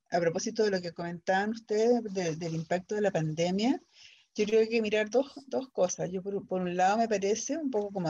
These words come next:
como dice la Angelita, eh, que se han endurecido las medidas de,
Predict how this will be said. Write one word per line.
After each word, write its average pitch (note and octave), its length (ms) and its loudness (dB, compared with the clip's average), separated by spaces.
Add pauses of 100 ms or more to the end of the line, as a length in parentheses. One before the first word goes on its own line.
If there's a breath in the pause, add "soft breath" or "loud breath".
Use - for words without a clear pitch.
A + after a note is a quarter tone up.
(140)
como D#3+ 160 -4
dice F#3 200 -2
la F#3 60 2
Angelita, F#3+ 600 -2 (580 loud breath)
eh, D#3+ 420 2 (1000)
que F3+ 180 0
se G3 140 2
han G3+ 220 0
endurecido G3 640 2
las D4+ 140 2
medidas B3 500 2
de, G#3+ 520 4